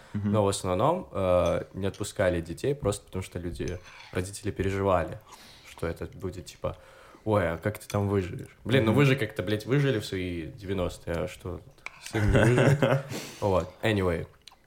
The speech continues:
Speaker 2: А, мне нравится, что мы начали разгонять про книжки, и, а, ты как раз-таки упомянул, что, ну, таких кл-, классных авторов, и знаешь, а, вот недавно я смотрел, в общем, фильмы Вуди Аллена, пару штук,
Speaker 1: Мгм.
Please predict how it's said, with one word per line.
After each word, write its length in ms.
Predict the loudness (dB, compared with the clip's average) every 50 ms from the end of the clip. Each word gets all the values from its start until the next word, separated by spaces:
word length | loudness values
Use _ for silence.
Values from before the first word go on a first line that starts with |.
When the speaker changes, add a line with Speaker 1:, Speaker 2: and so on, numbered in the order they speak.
| _ -16 -10
Speaker 2:
А, 380 | -2 0 2 4 4 4 4 4
мне 160 | 4 4 6
нравится, 280 | 8 10 10 10 8
что 160 | 6 2 4 4
мы 100 | 4 6
начали 320 | 4 4 4 2 2 2
разгонять 420 | 2 2 2 2 2 2 2 0 0
про 140 | 0 -2 -2
книжки, 540 | 0 2 2 2 2 0 0 -4 -6 -6 -6 _ -2
и, 400 | 0 2 4 4 4 4 2 2 -2 -10 -20 -20 -20 -20 -20 _ _ _
а, 680 | -2 0 2 2 4 4 2 2 2 0 -2 -4 -6 -10 _ _ _ -4
ты 160 | -2 0 0
как 140 | 0 0 0
раз-таки 400 | 2 2 2 0 -4 -6 -2 -2
упомянул, 640 | -2 -2 -2 -2 0 0 0 0 0 -2 -2 -6
что, 500 | -8 -10 -4 -2 0 0 0 0 -2 -4 -8 -10 -6
ну, 280 | -4 -2 -2 -2 -6 -10 -18 _ _ _
таких 280 | -12 -8 -6 -6 -6 -6
кл-, 100 | -8 -14
классных 400 | -8 2 2 2 2 2 0 2
авторов, 480 | 4 2 4 4 2 2 2 0 0 -6 -4
и 220 | -2 0 2 0
знаешь, 500 | 0 0 2 2 4 4 4 2 0 -6 -10 -20 -20 -20 -20 -20 -20 -20 -20 -10
а, 580 | -4 -2 -2 0 0 0 2 2 2 2 0 -2 -2
вот 180 | -4 -4 -2 0
недавно 360 | 2 4 6 6 6 6 4
я 160 | 4 2 2
смотрел, 320 | 2 2 2 4 4 4
в 60 | 4 2
общем, 260 | 2 0 0 -2 -2
фильмы 500 | -2 0 0 0 0 0 0 -2 -2 -6 -8
Вуди 240 | -4 -4 -2 2 4
Аллена, 340 | 6 6 6 4 4 0 0
пару 240 | 0 2 2 2
штук, 400 | -2 -4 -6 -6 -6 -6 -6 -6
Speaker 1:
Мгм. 320 | -6 -4 -2 -2 -2 -4